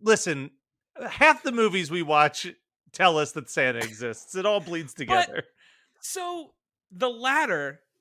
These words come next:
Speaker 2: hooks onto a sleigh that's on their roof with four reindeer attached.
Speaker 1: Yep.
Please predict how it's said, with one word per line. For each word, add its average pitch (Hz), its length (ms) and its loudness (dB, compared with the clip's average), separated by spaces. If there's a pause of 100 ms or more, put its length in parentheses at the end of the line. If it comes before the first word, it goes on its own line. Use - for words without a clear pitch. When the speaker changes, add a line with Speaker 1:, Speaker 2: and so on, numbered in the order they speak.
(320)
Speaker 2:
hooks 302 460 -8
onto 240 720 -4
a 185 60 -10
sleigh 196 600 -4
that's 156 220 -10
on 165 160 -8
their 147 180 -4
roof 151 480 -6
with 170 220 -8 (140)
four 196 260 -2
reindeer 190 460 -4
attached. 123 640 -12
Speaker 1:
Yep. 220 240 6